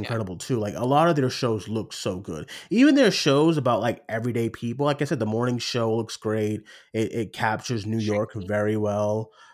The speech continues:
Speaker 2: Um, I know you hate it, but Ted Lasso captures, like, London very well. I just think the shows look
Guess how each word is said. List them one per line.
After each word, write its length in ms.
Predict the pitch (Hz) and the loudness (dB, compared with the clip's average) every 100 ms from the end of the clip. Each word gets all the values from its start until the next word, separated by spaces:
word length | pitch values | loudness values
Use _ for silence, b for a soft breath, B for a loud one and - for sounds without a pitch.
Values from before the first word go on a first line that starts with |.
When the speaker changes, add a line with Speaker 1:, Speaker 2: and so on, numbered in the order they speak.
| b | b
Speaker 2:
Um, 160 | 95 90 | -12 -10
I 60 | 104 | -10
know 180 | 107 120 | -8 -6
you 200 | 120 131 | -8 -8
hate 240 | 113 113 | -6 -4
it, 200 | 120 131 - _ | -4 -6 -12 _
but 160 | 107 107 | -8 -4
Ted 240 | 131 113 | -2 -2
Lasso 420 | 113 107 107 120 107 | 0 0 -2 -4 -6
captures, 680 | - 113 110 - 113 104 104 | -6 -6 -6 -4 -4 -4 -4
like, 200 | 101 - | -6 -6
London 520 | 98 101 104 110 107 | -6 -6 -4 -4 -2
very 280 | 104 104 107 | -4 -2 -2
well. 460 | 107 107 107 110 - b b | -2 -2 -2 -4 -6 b b
I 120 | 117 120 | -4 -2
just 200 | 131 - | -2 -2
think 200 | 120 113 | -2 -2
the 100 | 107 | -6
shows 420 | - 104 92 95 | -2 -2 -4 -6
look 320 | 98 69 _ | -8 -8 _